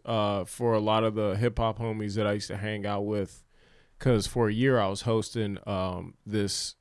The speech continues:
this hip hop night, uh, with Rich Jones at Tonic Room and Second City Citizens.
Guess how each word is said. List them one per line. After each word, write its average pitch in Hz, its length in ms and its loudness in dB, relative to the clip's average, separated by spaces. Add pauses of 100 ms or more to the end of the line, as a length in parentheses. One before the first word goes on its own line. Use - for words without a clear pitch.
this 90 220 -8
hip 135 180 0
hop 110 220 0
night, 98 320 -4 (360)
uh, 92 360 -2
with 95 460 -4 (200)
Rich 104 320 -2
Jones 104 640 0
at 95 300 -6 (120)
Tonic 110 360 -4
Room 127 280 0 (480)
and 95 200 -2
Second 107 300 -2
City 101 220 -4
Citizens. 101 720 -4